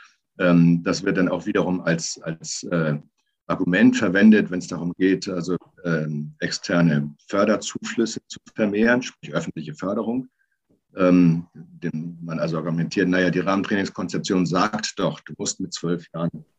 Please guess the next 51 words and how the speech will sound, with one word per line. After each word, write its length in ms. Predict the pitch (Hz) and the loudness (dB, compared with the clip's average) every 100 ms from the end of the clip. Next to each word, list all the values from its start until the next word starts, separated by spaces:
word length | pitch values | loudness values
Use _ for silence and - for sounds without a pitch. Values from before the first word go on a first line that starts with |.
| _ | _
fünfmal 480 | - - 87 80 78 | -20 -14 -6 -4 -2
und 120 | 76 | -4
mit 120 | 76 | -4
vierzehn 280 | 90 - - | -8 -8 -6
Jahren 160 | 78 76 | -4 -4
sechsmal 380 | 85 - - 76 | -6 -10 -8 -6
die 120 | 76 | -6
Woche 240 | 80 85 | -12 -12
schwimmen. 560 | - - 117 - - - _ _ _ _ _ - | -8 2 4 4 2 -10 _ _ _ _ _ 0
Ähm, 540 | 101 95 95 92 - | 2 4 4 0 -2
dafür 260 | 101 101 110 | -2 0 0
brauchen 400 | 90 98 - 98 | 2 0 0 -6
wir 100 | 87 | -4
mehr 240 | 90 95 87 | 0 -2 0
Geld, 280 | 92 98 | 0 0
um 180 | - 87 | -4 -8
das 360 | 87 87 - - | -6 -6 -8 -8
leisten 400 | 80 80 - - | -4 -2 -4 -10
zu 120 | - | -18
können 300 | - 78 76 | -16 -12 -12
für 220 | 76 - | -12 -10
die 80 | 85 | -8
jungen 260 | 78 73 73 | -8 -10 -14
Talente." 440 | - - 60 _ _ _ _ - | -16 -16 -18 _ _ _ _ -20
Also 220 | 82 95 | -6 -2
so 60 | |
ist, 160 | 90 - | 0 4
so 80 | 92 | 4
ist 120 | - | 4
ja 80 | 87 | 2
teilweise 360 | 82 78 76 | 0 0 -2
die 100 | 73 | -6
Argumentation. 640 | 73 - 76 73 71 - - _ - - _ _ | -10 -6 -8 -8 -10 -12 -12 _ -20 -20 _ _
So. 140 | 85 - _ _ _ _ | -14 -14 _ _ _ _
Viele 360 | - 160 160 | 0 4 6
sind 220 | 135 123 113 | 6 4 4
diesen 220 | 107 107 | 2 0
Programmen, 500 | 87 - 104 135 117 | -4 -2 0 2 2
sei 160 | 101 | 0
es 100 | 101 | 0
die 100 | - | -2
Bundesstützpunkte 680 | 82 85 - 139 - 123 113 101 | -6 -6 -2 -4 -4 -8 -8 -10
mit 120 | 82 | -14
den 80 | - | -14
Internaten, 500 | 78 80 98 117 - | -14 -12 -10 -10 -8
sei 140 | 92 | -4
es 100 | 87 | -4
die 100 | 95 | -4
Elite-Schulen 520 | 82 90 - - 82 | -4 -4 -4 -2 0
des 120 | 78 - | 0 -4
Sports, 340 | 98 - | -2 -4